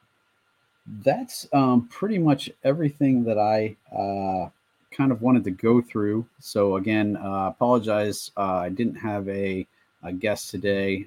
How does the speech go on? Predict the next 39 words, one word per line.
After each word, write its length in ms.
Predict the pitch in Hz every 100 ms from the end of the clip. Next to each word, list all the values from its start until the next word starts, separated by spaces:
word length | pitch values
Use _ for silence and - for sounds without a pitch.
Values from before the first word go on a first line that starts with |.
| 95
um, 480 | 92 90 92 87 - _ _ -
but 100 | 98
I 40 |
hope 260 | 117 117 -
you 100 | 110
guys 340 | 104 98 98 -
find 360 | - 104 104
this 140 | 101 -
information 640 | 101 92 98 95 98 92
useful. 480 | 98 101 - 104 95
I 60 |
hope 160 | 98 98 95
you, 300 | 95 95 92
uh, 300 | 90 87 85
you 80 | 101
know, 140 | 95 - -
give 160 | - 175
it 40 |
a 40 | 151
shot 320 | - 117 80
if 140 | 101 -
you're 260 | 107 101
heading 240 | 95 110 110
out 160 | 110
on 100 | 107
the 60 | 104
water, 440 | 98 101 101 98 - - _ _
um, 500 | 98 95 90 90 90 -
in 360 | 110 98 98 98
late 220 | 104 101 -
fall, 400 | 98 95 95 87 _ 98
uh, 260 | 92 90 -
kind 340 | - 101 98
of 60 | 80 - _ _ -
quickly 360 | 160 143 104
approaching 460 | 87 107 95 90 90
winter, 300 | 95 87 87
sadly. 420 | - 90 85 90
But 240 | 90 85